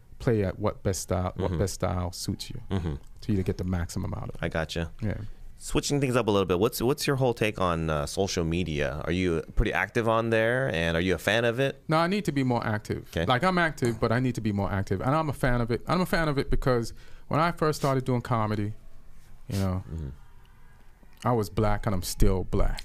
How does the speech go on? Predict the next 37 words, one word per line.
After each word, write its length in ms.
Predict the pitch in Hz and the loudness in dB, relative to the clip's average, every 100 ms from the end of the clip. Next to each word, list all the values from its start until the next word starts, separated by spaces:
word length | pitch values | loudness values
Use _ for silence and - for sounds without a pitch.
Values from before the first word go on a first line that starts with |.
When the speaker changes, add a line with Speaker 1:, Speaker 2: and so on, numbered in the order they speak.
| - | 2
Speaker 2:
<laughs> 80 | |
Speaker 1:
right? 260 | 98 107 139 | 4 2 2
Speaker 2:
Right. 280 | 175 139 123 - - - - - - | 2 2 0 -6 -10 -6 -4 -6 0
Speaker 1:
But 360 | 175 160 - - - - - - - - | 4 4 2 -4 -10 -14 -14 -16 -16 -12
y-, 240 | - - 110 | -10 -8 -6
you 120 | - 151 | -2 0
could 160 | - - - | 0 0 0
only 440 | 147 147 147 139 | 2 2 0 0
get, 240 | 127 123 | 0 0
like, 160 | 117 101 | 0 0
one 380 | 101 110 113 110 | 2 2 0 -2
person 680 | - 110 104 - 98 98 101 - - - - - - - | 0 0 0 -2 -2 -2 -6 -10 -12 -16 -18 -18 -10 -2
of 280 | 110 101 - | 0 0 -4
color 440 | - 117 104 98 104 | 0 2 2 0 -4
making 440 | 101 98 101 - | -4 -2 -2 -2
it 140 | 98 - - | -4 -6 -8
at 160 | - 98 | -4 -4
a 60 | 92 | -4
time, 480 | - 95 - - - | -4 -4 -6 -8 -4
Speaker 2:
Mm-hmm. 220 | 92 85 | -2 0
Speaker 1:
right? 340 | 120 135 156 - | 2 0 -2 -2
Speaker 2:
So 100 | 120 | 2
you 120 | 123 | 4
really 180 | 135 123 | 4 2
do 120 | 127 | 2
believe 280 | 107 98 80 | 2 2 0
that? 180 | 60 - | -2 -2
'Cause 80 | 92 | 0
I've 140 | 92 | 0
seen, 260 | - 92 90 | 0 0 4
Speaker 1:
Yeah, 120 | 165 | 4
yeah, 60 | - | 4
Speaker 2:
uh, 80 | - | 2
Speaker 1:
'cause 120 | - | 2
I 100 | 180 | 2
lived 260 | 185 202 - | 2 0 -2
it. 140 | - | -8